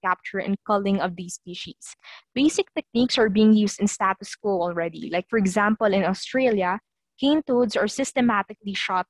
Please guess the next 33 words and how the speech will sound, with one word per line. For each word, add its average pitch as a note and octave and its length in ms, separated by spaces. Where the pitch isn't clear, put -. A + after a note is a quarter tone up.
by F3+ 120
hunters. - 580
Because B3 260
in C4 120
comparison C4 680
to G#3+ 100
hippos, G3 580
we A3 100
can't C4+ 280
exactly G#3 540
gather F#3+ 460
all G#3 140
the F#3+ 120
frogs, A3 480
rats, G#3 400
and G3+ 140
lizards F#3+ 460
and G#3 180
sterilize G3+ 680
them F3+ 140
one E3+ 180
by E3 180
one. F3+ 340
Second, F#3 460
we're A#3 80
gonna C4 180
make C4+ 180
incentive B3 540
structures - 540
that G#3 220
pushes G#3+ 280
for F3 160
change. F3 540